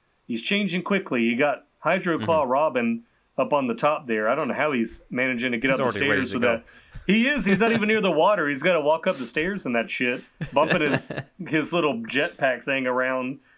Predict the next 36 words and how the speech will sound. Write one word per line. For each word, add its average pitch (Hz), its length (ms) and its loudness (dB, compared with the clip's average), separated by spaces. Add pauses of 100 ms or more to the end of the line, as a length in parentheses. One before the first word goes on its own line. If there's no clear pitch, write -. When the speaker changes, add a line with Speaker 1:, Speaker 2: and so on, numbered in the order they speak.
(160)
Speaker 1:
Alfred's, 135 460 -2
I'm 131 160 -4
sure 143 200 -4
he's 117 140 -4
mad 135 300 -2
at 113 160 0
him. 127 180 -4 (320)
Speaker 2:
He's - 120 -20
like, 110 120 -14
"I 104 60 -10
gotta 113 160 -4
Speaker 1:
He - 40 -4
Speaker 2:
die 131 120 2
Speaker 1:
got 120 80 0
s- 120 60 -4
Speaker 2:
from 123 100 -6
the 101 80 -10
second 110 280 -8
floor, 156 280 -4
though." 98 240 -8 (360)
Speaker 1:
That's 156 260 0
right, 156 300 2 (120)
<laughs> - 100 -6
onto 196 220 2
the 156 100 2
hard 143 320 0
concrete. 117 680 -2 (420)
And, 131 320 0
uh, 123 380 2 (160)
Speaker 2:
<laughs> - 180 -16
Speaker 1:
in 190 160 4
the 190 80 6
Speaker 2:
Ah, 165 60 4
Speaker 1:
Batcave 180 240 4
Speaker 2:
missed. 180 220 2
Speaker 1:
Command, 180 540 0